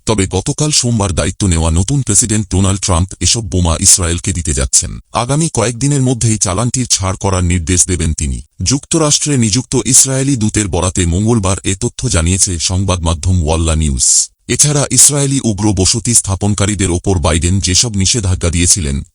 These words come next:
ট্রাম্প সেগুলোও তুলে নিতে যাচ্ছেন। ফিলিস্তিনের দখলকৃত পশ্চিম তীরে দখলদার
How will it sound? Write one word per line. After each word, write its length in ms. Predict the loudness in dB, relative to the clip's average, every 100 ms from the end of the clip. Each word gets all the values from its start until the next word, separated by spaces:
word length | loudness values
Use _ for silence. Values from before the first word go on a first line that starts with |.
| _
ট্রাম্প 300 | -4 -2 0
সেগুলোও 420 | 0 0 0 0 0
তুলে 200 | 0 2
নিতে 220 | 2 0
যাচ্ছেন। 460 | 0 0 0 -2 -8 -4
ফিলিস্তিনের 680 | -2 0 0 0 0 0
দখলকৃত 560 | -2 0 0 0 -2 -2
পশ্চিম 500 | -2 0 0 0 0
তীরে 260 | -2 -2 0
দখলদার 520 | -2 0 0 2